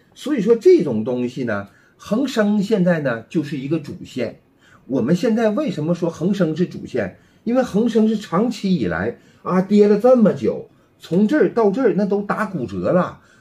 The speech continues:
所以说我们现在看的条件是，当一个东西到第一步底部的时候，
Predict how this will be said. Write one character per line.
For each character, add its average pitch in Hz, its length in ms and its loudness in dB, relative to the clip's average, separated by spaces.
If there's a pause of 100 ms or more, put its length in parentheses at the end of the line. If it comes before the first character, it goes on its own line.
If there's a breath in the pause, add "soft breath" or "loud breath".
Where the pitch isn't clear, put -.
所 254 240 -4
以 190 120 0
说 135 380 -2 (580 soft breath)
我 139 140 -2
们 160 160 0
现 233 180 -2
在 214 120 2
看 214 280 -2
的 175 100 4
条 - 340 0
件 180 220 2
是， 143 300 0 (580 soft breath)
当 240 420 0 (220)
一 156 160 -4
个 226 100 4
东 160 340 0
西 139 220 -6
到 208 260 2
第 175 300 -2
一 175 80 0
步 175 240 -4
底 98 320 -8
部 226 180 -4
的 135 100 -4
时 92 200 -12
候， 98 280 -8